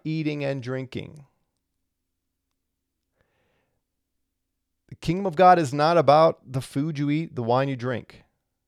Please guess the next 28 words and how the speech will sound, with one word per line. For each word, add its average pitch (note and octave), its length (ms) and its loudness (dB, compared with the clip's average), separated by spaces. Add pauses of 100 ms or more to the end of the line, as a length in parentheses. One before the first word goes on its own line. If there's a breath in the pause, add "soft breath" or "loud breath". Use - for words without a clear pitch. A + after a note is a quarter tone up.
(760)
Well, A2+ 120 -10
then C3 140 -8
what C#3+ 160 -2
is G3+ 140 -2
it E3 80 -2
about, A2+ 240 -2
Paul? A2+ 380 -8 (540)
He A#2 120 -12
says, - 380 -8 (420)
"But," F3 600 6
and B2 120 -6
in A#2 120 -4
the A2 80 -4
Greek, C3 240 -6
this A#2+ 180 -8
is A2 80 -10
a, G#2+ 240 -4
a A#2+ 80 -14
strong C#3 640 0
adversative. A2+ 380 -6
It's G2+ 140 -8
"rather," C#3+ 1000 4 (260)
not D3 220 2
"that, E3+ 260 6
but F#3+ 140 2
rather E3 560 4
this." D3 340 2
"Rather, C3 680 0